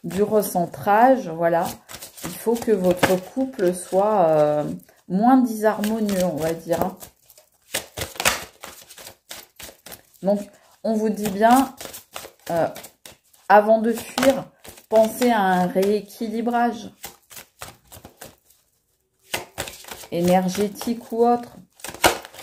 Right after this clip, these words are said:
Euh, voilà, vous pouvez tout à fait d'ailleurs, euh, faire des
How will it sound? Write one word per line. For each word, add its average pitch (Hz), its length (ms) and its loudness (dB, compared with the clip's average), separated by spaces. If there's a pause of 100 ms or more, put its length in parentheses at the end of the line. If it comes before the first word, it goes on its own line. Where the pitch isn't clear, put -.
(240)
Euh, 156 600 -4
voilà, 208 240 4
vous 185 160 -2
pouvez 196 340 -4
tout - 220 -18
à 180 100 6
fait 208 320 -2
d'ailleurs, 180 560 2
euh, 156 160 0 (380)
faire 185 420 4
des 151 380 -4